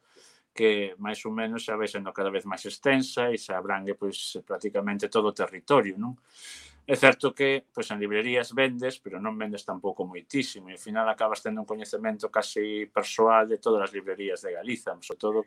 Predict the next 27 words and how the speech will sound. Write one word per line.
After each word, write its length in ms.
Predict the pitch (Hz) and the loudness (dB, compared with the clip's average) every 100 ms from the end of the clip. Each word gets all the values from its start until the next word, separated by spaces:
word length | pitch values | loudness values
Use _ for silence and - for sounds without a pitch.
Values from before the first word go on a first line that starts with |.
| - | -2
das 160 | 101 | -8
que 160 | - - | -6 -6
traballan 480 | 98 101 104 98 95 | -2 0 0 -2 -4
máis 200 | 98 95 | -6 -8
ou 80 | 101 | -10
menos, 560 | 95 92 90 - - _ _ _ - - - - _ - | -10 -10 -12 -12 -12 _ _ _ -20 -20 -20 -20 _ -4
eh, 760 | 104 98 90 87 87 85 85 | 2 4 4 4 2 0 -4
cun 140 | - 95 | -4 0
certo 320 | 104 - 95 | 0 2 2
volume 340 | 90 104 98 | 4 2 2
de 100 | 90 | 0
ventas, 460 | 95 120 104 104 - | 2 2 0 -8 -6
non? 180 | 110 127 _ - _ | -8 -8 _ -20 _
E 80 | 123 | 6
despois 320 | 110 - 139 - | 6 8 6 8
hai 120 | 113 | 4
algún 220 | 110 113 104 | 4 0 2
caso, 320 | 113 - 107 | 2 2 -2
pois, 180 | 110 - _ _ _ | -4 -4 _ _ _
particular 720 | - - 107 104 107 127 107 | -4 -2 -4 -2 4 6 4
que, 400 | - 92 87 87 | 0 -6 -4 -6
que 160 | - 90 | -10 -4
quere 160 | 113 110 | -2 -2
acudir 320 | - 107 101 | -4 -4 -2
a 80 | 98 | -2
ti, 160 | 135 | -2
pois 160 | - | -2